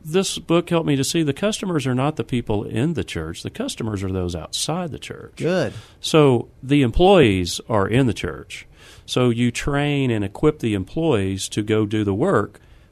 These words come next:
Speaker 1: which is outside the church, which is outside the walls and outside of Sunday worship time. So I just see the Lord building a group of people that are servant-minded and
Speaker 2: Mm-hmm.
Speaker 1: gifted.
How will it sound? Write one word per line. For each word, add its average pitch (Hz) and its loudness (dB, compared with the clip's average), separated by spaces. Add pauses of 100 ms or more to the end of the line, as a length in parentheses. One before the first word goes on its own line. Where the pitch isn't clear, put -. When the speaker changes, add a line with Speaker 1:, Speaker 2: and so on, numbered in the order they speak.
(140)
Speaker 1:
which 143 4
is 110 2
outside 95 -2
the 82 -14
church, - -4
which 120 0
is 95 -2
outside 117 -2
the 113 0
walls 92 -4
and 90 -2
outside 98 -2
of 90 -4
Sunday 98 -2 (300)
worship 175 0
time. - -14 (600)
So 104 0
I 127 0
just 226 -2
see 120 2
the 101 2
Lord 98 -2
building 95 0
a 87 -4
group 101 -4
of 98 -8
people 101 -4
that 92 -6
are 90 -8 (360)
servant-minded 120 0
and 104 0
Speaker 2:
Mm-hmm. 95 -2
Speaker 1:
gifted. 156 -2